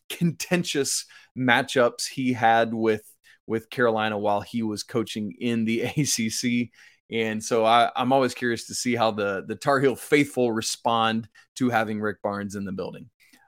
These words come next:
Although there, there is gonna be a little bit of conflicted feelings, I'm sure, because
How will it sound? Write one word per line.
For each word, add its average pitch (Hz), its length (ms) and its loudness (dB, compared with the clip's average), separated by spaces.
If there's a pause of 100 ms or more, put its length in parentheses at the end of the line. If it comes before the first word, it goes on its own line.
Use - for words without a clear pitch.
(160)
Although 302 220 6
there, 277 260 -2
there 277 220 -2
is 294 160 -2
gonna 202 160 2
be 180 80 4
a 170 60 4
little 220 240 2
bit 156 160 6
of 127 120 0
conflicted 127 800 0
feelings, 127 380 2
I'm 123 120 4
sure, 190 220 0
because 170 640 2